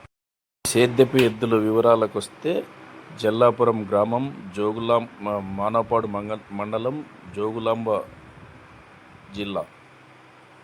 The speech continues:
రైతన్న రమేష్ అమ్మకానికి పెట్టాడు. ఈ ఎద్దుల సైజు యాభై ఎనిమిది ఒకటి, యాభై తొమ్మిది ఒకటి.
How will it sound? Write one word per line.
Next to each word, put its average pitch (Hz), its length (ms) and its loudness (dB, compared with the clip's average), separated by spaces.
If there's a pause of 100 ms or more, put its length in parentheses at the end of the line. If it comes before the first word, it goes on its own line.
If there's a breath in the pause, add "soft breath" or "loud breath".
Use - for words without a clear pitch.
(440)
రైతన్న 120 580 2 (220)
రమేష్ 120 720 -4
అమ్మకానికి 127 540 -2
పెట్టాడు. 110 520 -6 (520)
ఈ 120 240 -8
ఎద్దుల 120 280 -6
సైజు 117 460 -8 (260)
యాభై 117 360 -4
ఎనిమిది 123 360 -8
ఒకటి, 127 440 -12 (180)
యాభై 113 280 -6
తొమ్మిది 117 360 -10
ఒకటి. 98 360 -14